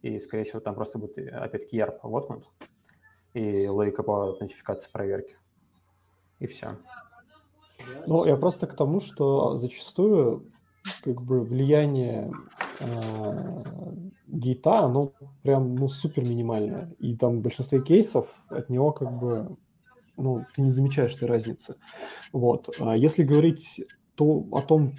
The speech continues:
Speaker 2: что делает гейт, э, у нас гейт делает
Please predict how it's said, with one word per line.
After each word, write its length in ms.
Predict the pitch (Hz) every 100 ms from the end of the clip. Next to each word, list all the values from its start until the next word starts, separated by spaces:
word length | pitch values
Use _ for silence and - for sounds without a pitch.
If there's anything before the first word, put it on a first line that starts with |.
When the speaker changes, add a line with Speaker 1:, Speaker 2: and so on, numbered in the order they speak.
| -
Speaker 2:
что 280 | - - 135
делает 420 | 131 139 123 120
гейт, 380 | 127 214 254 - -
э, 540 | 135 123 120 113 123 - _ -
у 100 | -
нас 280 | 131 160 151
гейт 400 | 127 151 156 127
делает 560 | 120 139 139 127 120